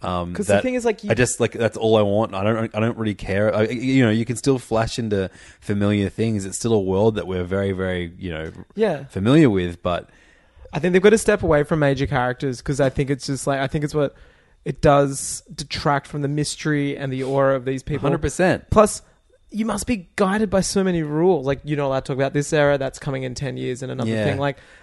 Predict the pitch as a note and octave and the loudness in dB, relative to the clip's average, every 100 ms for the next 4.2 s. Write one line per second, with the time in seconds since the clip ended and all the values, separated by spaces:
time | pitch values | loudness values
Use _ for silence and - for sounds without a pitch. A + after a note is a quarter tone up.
0 | _ - A3+ A3 F4+ E4+ F3+ F#3 G3 A3+ | _ -6 -4 -6 -6 -6 -2 -2 -2 -2
1 | G3 G#3+ G#3 G3 - - - E3+ E3 F3 | 2 2 0 -4 -8 -16 -4 0 2 2
2 | D#3+ D3+ D3+ D#3+ - D3+ - C#3 C#3 E3+ | 0 0 -2 -2 -4 -6 -4 0 2 2
3 | C#3+ - C#3 C#3 - D3 C#3 C3+ C3+ C#3 | 0 -2 -2 -4 -2 -2 0 -4 -4 -6
4 | C#3+ - | -8 -12